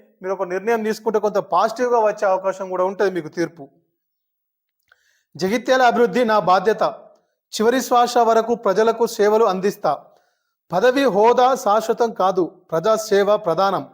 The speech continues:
పట్టభద్రుల ఎమ్మెల్సీ తాటిపత్రి జీవన్ రెడ్డి. జగిత్యాల జిల్లా కేంద్రంలో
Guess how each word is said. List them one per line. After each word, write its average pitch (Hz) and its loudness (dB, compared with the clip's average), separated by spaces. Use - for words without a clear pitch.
పట్టభద్రుల 190 0
ఎమ్మెల్సీ 190 -2
తాటిపత్రి 180 -2
జీవన్ 190 -4
రెడ్డి. 190 -2
జగిత్యాల 220 -2
జిల్లా 190 -4
కేంద్రంలో 190 -4